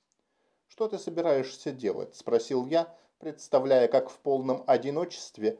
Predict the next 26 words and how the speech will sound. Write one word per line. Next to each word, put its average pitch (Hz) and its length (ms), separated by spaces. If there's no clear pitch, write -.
среди 117 560
холмов 117 640
она 175 220
будет 147 360
пытаться 135 420
найти 123 400
еду, 135 600
которая 190 460
позволит 135 600
сохранить 117 640
ее 117 280
магию. 113 560
«Я 214 180
могу 202 300
сделать 170 560
только 151 420
одно». 120 640
Ее 127 260
голос 143 360
дрогнул 120 640
на 117 120
мгновение, 113 720
как 123 260
будто 127 400
гладь 127 440
озера 120 480